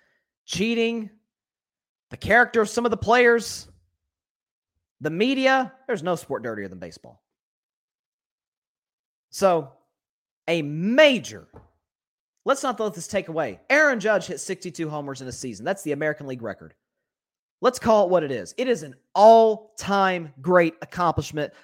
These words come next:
by, uh, also some, something else about Aaron Judge, a good guy. Aaron Judge is a good guy. He's a family man, does some great stuff off the field. You know, he, he's just a good guy.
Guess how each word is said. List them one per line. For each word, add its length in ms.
by, 180
uh, 280
also 300
some, 180
something 240
else 120
about 120
Aaron 160
Judge, 220
a 100
good 300
guy. 300
Aaron 220
Judge 160
is 80
a 80
good 260
guy. 280
He's 160
a 140
family 300
man, 320
does 180
some 100
great 220
stuff 260
off 140
the 80
field. 500
You 120
know, 340
he, 420
he's 240
just 160
a 180
good 260
guy. 340